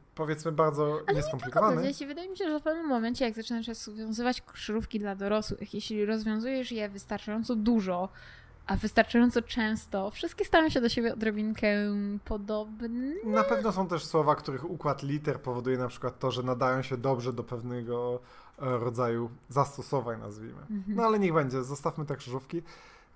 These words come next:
Speaker 1: Krzyżówki, e, jednak, powiedzmy, były takim elementem wejściowym dla mnie do, do takiej, powiedziałem, intelektualnej rozrywki, niech będzie.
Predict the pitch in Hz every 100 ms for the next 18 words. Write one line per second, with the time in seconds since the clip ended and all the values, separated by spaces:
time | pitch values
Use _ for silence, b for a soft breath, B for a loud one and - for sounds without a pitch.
0 | _ - 170 170 - 170 151 147 151 -
1 | 160 156 151 156 - - - 147 139 131
2 | 120 151 147 - - 147 135 139 - 131
3 | 135 131 127 127 - 127 127 120 - -
4 | - - - - - - - - - 131
5 | 123 127 123 120 117 120 113 - 147 143
6 | 127 120 113 120 123 120 120 113 117 117
7 | 117 b b b b - 123 123 120 120
8 | 120 117 120 117 131 - - - 113 117
9 | 117 117 120 - - 139 120 117 117 117
10 | 123 123 117 110 113 - 117 110 120 117
11 | 120